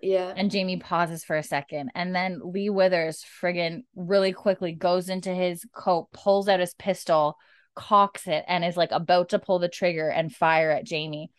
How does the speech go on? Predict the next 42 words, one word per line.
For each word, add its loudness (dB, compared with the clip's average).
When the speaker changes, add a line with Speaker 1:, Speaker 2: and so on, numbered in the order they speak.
Speaker 2:
And 0
then -2
someone 0
comes -2
out 2
from -6
behind -4
the -6
tree -6
and, -4
like, -8
knocks -2
him -6
out -2
with -8
the -6
butt -2
of -2
his -12
gun. -8
He, -6
like, -2
Speaker 1:
Murtagh. 0
Speaker 2:
rolls 0
down 0
the -6
hill. -6
And -8
who -6
is -4
it? -4
We -6
see -8
Murtagh. -6
He's, -10
like, -6
come -4
out -4
from -8
behind -4
the -10
tree. -12